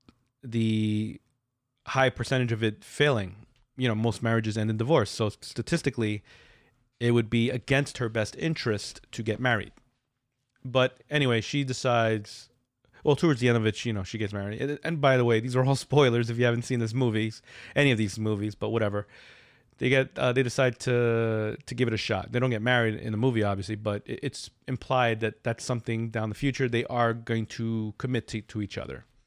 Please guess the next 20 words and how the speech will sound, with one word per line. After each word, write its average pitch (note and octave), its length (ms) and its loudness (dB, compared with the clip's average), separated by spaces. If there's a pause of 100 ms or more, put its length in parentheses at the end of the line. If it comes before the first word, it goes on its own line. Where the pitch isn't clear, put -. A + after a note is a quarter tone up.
(480)
Uh, - 60 -6
Diane C3+ 320 2
Keaton, C#3+ 480 4
obviously, A#2+ 340 -2
she's B2+ 220 -4
the C3 100 2
widow, A#2 400 4 (400)
and A#2+ 200 4
her A#2 360 4
daughters B2+ 800 4
are A2 640 2 (340)
overly B2+ 540 2
protective, A2 800 -4
and A2+ 180 -6
they G#2+ 60 -2
want A2+ 240 0
her A#2+ 80 -2
to A2+ 80 0
move A2+ 520 2
to G#2+ 520 -4